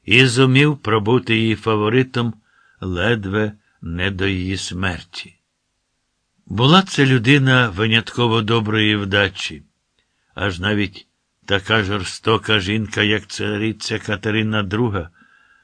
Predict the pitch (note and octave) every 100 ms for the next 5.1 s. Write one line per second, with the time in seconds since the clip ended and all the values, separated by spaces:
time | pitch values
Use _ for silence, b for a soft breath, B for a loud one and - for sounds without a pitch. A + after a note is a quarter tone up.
0 | b b _ A2 C3 A2 A2 A2 G#2+ G#2
1 | G#2 A2 G#2 - G#2+ G#2 G#2 F#2+ G#2 G2
2 | G2 G2 - G2+ G2 F#2 F2 E2 _ _
3 | _ _ _ D#2 F2 G2 F#2+ F#2+ F2 E2
4 | F#2+ F2+ F2+ F2+ - F2+ E2+ F#2 G2+ F#2